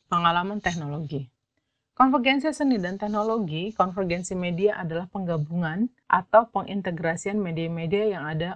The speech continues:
untuk digunakan dan diarahkan ke dalam satu titik tujuan.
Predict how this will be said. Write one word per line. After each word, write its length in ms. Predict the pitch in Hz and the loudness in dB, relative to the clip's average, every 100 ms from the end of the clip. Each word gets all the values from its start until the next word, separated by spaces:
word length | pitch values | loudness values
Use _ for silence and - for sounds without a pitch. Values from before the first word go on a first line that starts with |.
| 190 | -6
untuk 240 | 208 - | -8 -2
digunakan 560 | 170 151 170 165 180 196 175 | -2 -2 -6 -2 0 2 0
dan 160 | 160 | 0
diarahkan 640 | 160 156 175 147 196 196 185 | -2 -2 -6 -4 -4 -4 -2
ke 80 | |
dalam 320 | 160 156 180 180 | -2 -2 -4 -6
satu 240 | 170 175 | -8 -6
titik 320 | 175 175 175 | -8 -10 -8
tujuan. 480 | 190 151 180 175 | -6 -4 -2 -2